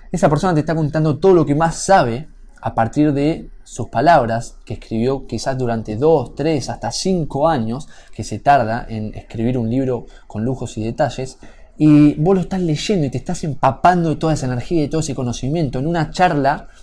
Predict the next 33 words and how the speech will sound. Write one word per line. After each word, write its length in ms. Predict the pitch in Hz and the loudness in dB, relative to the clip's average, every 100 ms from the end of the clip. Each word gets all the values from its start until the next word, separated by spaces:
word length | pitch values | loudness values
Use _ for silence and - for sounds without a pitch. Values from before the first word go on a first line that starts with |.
| - - - - - - - - | -20 -20 -20 -20 -20 -20 -10 -2
uno 240 | 185 175 | 0 2
contra 320 | 147 135 131 | 0 2 4
uno 220 | 185 208 135 | 4 4 0
con 80 | |
el 80 | 120 | 0
autor. 360 | 123 139 226 165 | 0 2 2 2
Es 80 | 165 | 0
como 140 | 175 | -2
una 140 | 180 | -2
charla 320 | - 165 185 131 | 0 0 0 -2
con 140 | 139 | -2
un 80 | 160 | -2
amigo. 340 | 131 196 151 | -2 0 0
Para 120 | 117 | 0
mí 60 | 165 | -4
es 120 | 190 | -2
algo 260 | 185 180 147 - - - - | 2 2 0 -10 -20 -20 -2
muy 260 | 147 220 | 2 4
profundo 540 | 175 139 - 208 165 120 | 2 -2 0 0 2 0
entender 600 | 113 120 131 170 - - _ - - | -2 -2 0 0 -2 -12 _ -20 -6
el 200 | 123 117 | -2 0
poder 420 | 147 139 160 180 | 2 4 4 4
que 120 | 156 127 | 0 -2
tiene 520 | 147 151 151 147 - | 0 2 0 -4 -8
el 120 | 117 | -2
hábito 280 | 127 127 117 | 0 -2 -2
de 40 | 110 | -4
la 60 | |
lectura. 440 | 107 104 - 107 95 - | -4 -8 -10 -8 -10 -4
Vos 160 | 196 190 | -4 2
agarrás 340 | 147 147 156 | 4 4 0
un 140 | 143 165 | 0 2
libro, 440 | 175 127 123 - | 4 4 2 0